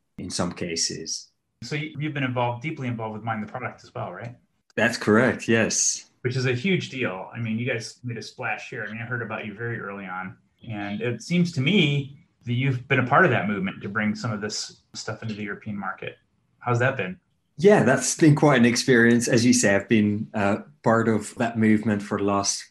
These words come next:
Speaker 1: going on eight years now, I think, in lots of different shapes and sizes. But for those of your listeners who aren't familiar with Mind the Product, it's a global community with over two hundred thousand members now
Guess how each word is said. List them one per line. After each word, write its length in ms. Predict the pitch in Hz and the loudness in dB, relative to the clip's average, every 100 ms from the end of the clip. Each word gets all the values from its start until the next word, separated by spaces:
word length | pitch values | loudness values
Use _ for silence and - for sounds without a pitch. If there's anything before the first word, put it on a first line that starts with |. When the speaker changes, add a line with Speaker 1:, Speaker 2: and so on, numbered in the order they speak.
| _ _ | _ _
Speaker 1:
going 280 | 104 104 104 | -6 -4 -2
on 320 | 101 104 104 - | -2 -2 -4 -4
eight 200 | 113 110 | -4 0
years 360 | 120 127 123 | 2 2 2
now, 140 | 139 131 | 0 0
I 100 | 127 | 0
think, 400 | 131 151 160 127 | 2 2 0 -4
in 400 | 120 104 107 110 | -4 0 0 0
lots 300 | 117 123 - | 0 0 -2
of 120 | 104 | -2
different 300 | 120 110 107 | -4 -2 -2
shapes 360 | - 107 104 107 | 2 2 2 0
and 140 | 98 | 0
sizes. 880 | - 117 117 110 113 107 104 - - _ - | 2 4 4 4 4 4 4 0 -6 _ -6
But 360 | 123 120 - _ _ _ | -2 -2 -2 _ _ _
for 200 | - 131 | -2 4
those 260 | 127 135 120 | 6 6 4
of 100 | 113 | 6
your 360 | 117 113 110 | 8 8 6
listeners 440 | 123 120 - 117 107 | 4 4 4 2 2
who 120 | 110 | 4
aren't 260 | 123 131 127 | 4 4 2
familiar 460 | 110 104 98 98 | 2 2 2 0
with 180 | 95 95 | 0 -2
Mind 380 | 101 95 95 90 | -2 -2 -4 -6
the 60 | |
Product, 400 | - 92 92 - | -8 -8 -8 -8
it's 160 | 98 - | -8 -6
a 40 | |
global 360 | 113 110 113 107 | 0 2 2 0
community 560 | - 101 101 95 - 95 | -4 -4 -2 -4 -8 -8
with 120 | 98 | -8
over 240 | 95 104 | -8 -8
two 180 | - 110 | -8 -6
hundred 200 | 101 98 | -6 -8
thousand 380 | - 92 90 95 | -8 -8 -8 -8
members 420 | 95 101 98 90 | -6 -4 -6 -8
now 360 | 95 87 87 | -10 -10 -12